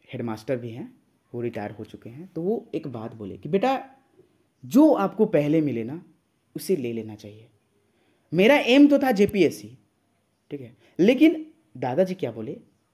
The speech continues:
कि बेटा कर लो। और ये बेनिफिट्स क्या था कि मेरे घर के, यानी कि मेरे घर से दस किलोमीटर के रेंज में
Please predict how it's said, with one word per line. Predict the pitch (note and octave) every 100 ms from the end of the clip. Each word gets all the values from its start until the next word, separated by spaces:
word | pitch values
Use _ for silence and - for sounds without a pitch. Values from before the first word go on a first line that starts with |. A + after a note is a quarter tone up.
| _ _ _ _ _ G#3
कि |
बेटा | F#3+ G#3
कर | G#3 A2
लो। | G2+ -
और | A3+
ये | B3+ D#4 - D3+
बेनिफिट्स | C#3 F#3 C4+ A#3+ -
क्या | C#3+ A#2
था | F3 D4 _ _ _ _ _
कि | C#4 D4 -
मेरे | D3+ G3+ D4+ D#4
घर | F#3 G3 C#4
के, | - A#2 - - _ _
यानी | G3+ C4+
कि | C#4+ B3+
मेरे | G#3+ B3+ D#4
घर | G#3 B2+ G3
से | C#4+ F#3 E3 - _ _
दस | C3+ B3 F4+
किलोमीटर | - C4 A#3 A3+
के | A3
रेंज | F3+ F#3+ F#3
में | G#3+ -